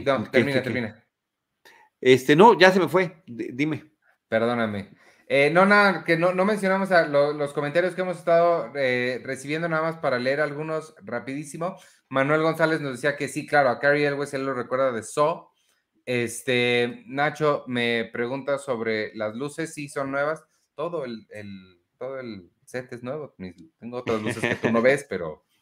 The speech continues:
Speaker 1: pero me estás viendo a mí, mi cara. Em, y sí, dice que no falta tanto para el episodio de, de Little Kicks. Y Manuel también nos vuelve a decir que gran twist ending el del, el del episodio. Eh, y sí,
Speaker 2: Y
Speaker 1: todo
Speaker 2: Nacho
Speaker 1: le
Speaker 2: Escobar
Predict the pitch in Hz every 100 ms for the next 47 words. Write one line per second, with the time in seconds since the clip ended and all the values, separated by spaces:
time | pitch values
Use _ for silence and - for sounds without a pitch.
0 | _ 80 78 78 - 98 98 85 95 98
1 | 92 123 - _ - - _ _ 127 127
2 | 127 123 123 120 117 113 - _ _ _
3 | _ _ 131 123 123 123 123 120 156 131
4 | 139 127 139 135 131 131 135 131 127 113
5 | 107 - 131 131 131 117 117 117 117 113
6 | - _ 101 110 113 127 123 123 208 196
7 | - - _ _ _ _ _ - 123 120
8 | 123 113 117 113 117 120 - 110 107 107
9 | 107 107 104 104 95 104 110 107 113 107
10 | 107 - 107 101 101 98 98 92 87 85
11 | 82 80 - 87 87 87 87 - 143 143
12 | 147 147 - _ _ _ _ _ 98 98
13 | 98 95 92 92 87 98 - 104 95 131
14 | 156 180 202 202 185